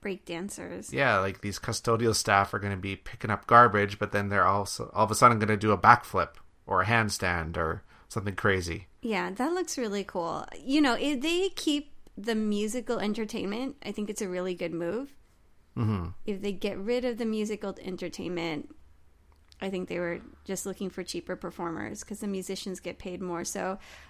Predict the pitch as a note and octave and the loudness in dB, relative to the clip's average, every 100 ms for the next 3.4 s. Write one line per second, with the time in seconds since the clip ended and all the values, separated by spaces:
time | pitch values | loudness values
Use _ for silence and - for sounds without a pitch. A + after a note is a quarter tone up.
0 | - B3+ D4+ D#4+ E4+ C#4+ E4 C#4+ D4 D4+ | -10 0 2 2 -2 -4 -4 -2 2 4
1 | D4+ D#4 - - C#4+ C4 B3 C4 C#4 C#4 | 4 2 -4 -4 -2 0 0 0 2 0
2 | C4+ C4 A3 A3 B3 A#3+ A#3+ A#3+ A#3+ A3+ | 0 -4 -4 2 4 4 4 4 2 2
3 | G#3 G#3 G3+ | 2 2 0